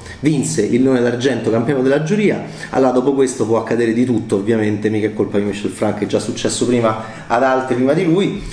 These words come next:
e ovviamente continua, porta di nuovo un piccolo shock, sciocchi-, uno sciocchino nei confronti del, del pubblico occidentale, che poi lo premia per sentirsi meno in colpa,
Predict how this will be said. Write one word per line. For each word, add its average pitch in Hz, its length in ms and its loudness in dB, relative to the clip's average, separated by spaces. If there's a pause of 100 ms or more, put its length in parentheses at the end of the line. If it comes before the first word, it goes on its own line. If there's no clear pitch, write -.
(280)
e 117 460 2
ovviamente 131 1000 2
continua, 147 1080 0
porta 127 340 0
di 117 120 0
nuovo 123 280 2
un 110 100 -2
piccolo 117 360 0
shock, 107 840 0
sciocchi-, - 500 -2
uno 120 300 2
sciocchino 131 1120 -2 (220)
nei 117 160 2
confronti 127 600 0
del, 110 920 2 (560)
del 123 180 2
pubblico 123 380 0
occidentale, 131 800 0
che 107 100 -6
poi 127 220 0
lo 147 100 4
premia 123 480 0
per 110 160 -2
sentirsi 113 520 -2
meno 113 140 0
in 147 100 0
colpa, 107 640 -2